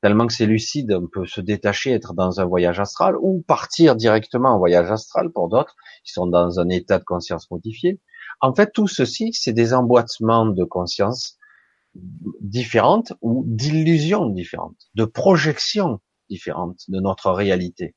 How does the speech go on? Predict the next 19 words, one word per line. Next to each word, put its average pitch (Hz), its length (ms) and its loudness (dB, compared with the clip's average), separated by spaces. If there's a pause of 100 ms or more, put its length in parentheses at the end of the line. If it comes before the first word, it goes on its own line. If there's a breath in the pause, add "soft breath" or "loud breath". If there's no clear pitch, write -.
(600)
Car, 101 360 2 (100)
euh, 85 180 0 (240)
c'est - 300 -2
à 170 60 8
la 160 140 6
fois 135 340 4
réel, 131 380 4 (300)
puisque 120 280 -12
c'est 113 180 -10
quand 135 160 2
même 160 300 0
de 101 80 0
l'information, 92 800 -6 (100)
il 90 180 -10
y 131 80 -2
a 147 60 -4
toujours 196 520 0
de 120 80 2
l'information 95 760 -4